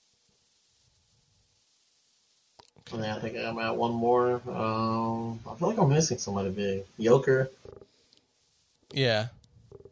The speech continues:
Speaker 2: Oh, Giannis, duh. <laughs> Giannis is
Speaker 1: <laughs>
Speaker 2: one.
Speaker 1: Yeah. Yeah, I think Giannis is gonna be number one,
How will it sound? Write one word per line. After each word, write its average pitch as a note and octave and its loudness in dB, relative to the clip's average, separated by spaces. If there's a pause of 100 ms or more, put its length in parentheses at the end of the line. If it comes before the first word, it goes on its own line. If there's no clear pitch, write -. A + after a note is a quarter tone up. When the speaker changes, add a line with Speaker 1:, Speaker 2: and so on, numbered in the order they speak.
Speaker 2:
Oh, E3+ 8
Giannis, F3 6
duh. F3+ 10
<laughs> - -16
Giannis F3+ 6
is C3 2
Speaker 1:
<laughs> - 4
Speaker 2:
one. D#3+ 4 (960)
Speaker 1:
Yeah. A#2+ 0 (640)
Yeah, B2+ 2
I C3 0
think D3 -4
Giannis B2+ 2
is C#3+ -4
gonna C#3+ -4
be D3 0
number C#3 2
one, A2 0